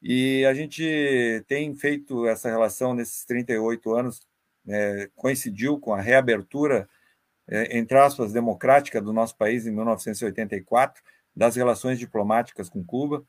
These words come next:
e de lá pra frente a gente já fez inúmeras campanhas, desde a questão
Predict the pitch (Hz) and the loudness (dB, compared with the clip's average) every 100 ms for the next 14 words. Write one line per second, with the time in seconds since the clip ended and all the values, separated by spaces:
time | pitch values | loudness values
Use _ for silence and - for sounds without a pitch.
0 | _ _ - _ _ 120 135 147 143 143 | _ _ -20 _ _ 0 2 2 6 8
1 | 156 - 143 - 139 147 151 139 127 123 | 8 4 -6 -2 -2 -2 -4 -6 -8 -4
2 | 117 98 127 131 113 107 135 117 104 - | -4 0 0 2 0 -2 -2 -2 -4 -4
3 | 98 101 117 135 131 113 101 95 92 95 | -6 0 0 2 0 -4 -4 -6 -10 -4
4 | 107 131 131 127 104 - 123 127 117 | 0 0 0 -6 -8 -2 2 2 0